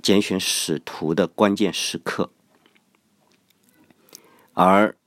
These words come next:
他整夜祷告之后，就选了这十二个使徒。那么在这样的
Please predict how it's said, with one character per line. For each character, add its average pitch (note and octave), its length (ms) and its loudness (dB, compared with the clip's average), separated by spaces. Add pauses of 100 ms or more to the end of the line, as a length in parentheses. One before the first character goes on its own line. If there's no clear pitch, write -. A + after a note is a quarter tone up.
(240)
他 G2+ 240 4
整 F2 260 -2
夜 G#2 160 6
祷 D#2+ 180 -2
告 G2 180 2
之 F2 120 -8
后， G2+ 280 0 (580)
就 D#2 420 0 (720)
选 D#2 380 0
了 D#2+ 200 -4
这 D#2+ 380 -4
十 - 220 0
二 E2+ 60 -2
个 F2 140 -4
使 - 320 -4
徒。 - 400 -12 (1900)
那 G2+ 80 4
么 G#2+ 100 4
在 A2 340 4 (100)
这 - 140 2
样 A2+ 240 2
的 D#2 260 -2